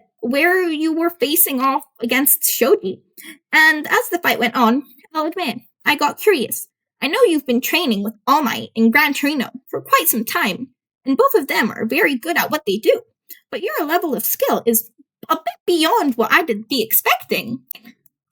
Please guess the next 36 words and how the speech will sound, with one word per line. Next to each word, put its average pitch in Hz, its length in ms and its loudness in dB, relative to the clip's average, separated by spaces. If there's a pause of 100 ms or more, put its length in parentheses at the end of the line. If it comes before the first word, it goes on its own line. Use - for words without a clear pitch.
(160)
Well, 311 520 2
I 208 140 2
didn't 247 500 0
get - 280 0
training 233 460 0
from - 220 -4
All 220 160 6
Might, 185 360 4
you 214 180 2
know. 196 380 6
I've 220 140 4
been 262 140 6
tr-, - 100 -4 (460)
thinking 330 560 -2
about 233 320 2
tactics 247 460 -2
and 202 160 2 (140)
fighting 240 340 2
since 226 220 -2
I 202 60 -2
w-, 240 380 -4
wanted 269 340 4
to - 80 -2
be 294 160 -2
a - 40 0
hero. 240 500 0 (520)
And 294 280 -2
along 339 520 0
the 254 100 2
way, 247 300 2
I 220 220 0 (140)
guess 254 540 2
if 226 220 -2
you've 220 320 0
practiced 220 520 2
enough 196 260 0